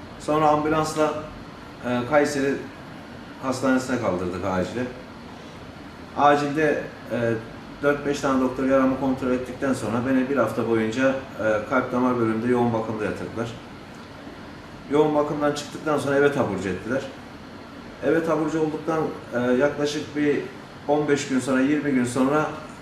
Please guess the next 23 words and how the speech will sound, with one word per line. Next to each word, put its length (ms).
e, 0
daha 460
önceden 320
askeriyeden 720
firar 200
suçundan 500
dolayı, 200
mahkemem 500
olduğundan 400
dolayı, 240
e, 240
polisler 380
gelip, 260
e, 240
beni 140
aldılar. 380
Diyarbakır 500
E 180
tipi 200
kapalı 340
cezaevine 460
sevk 300
edildim. 320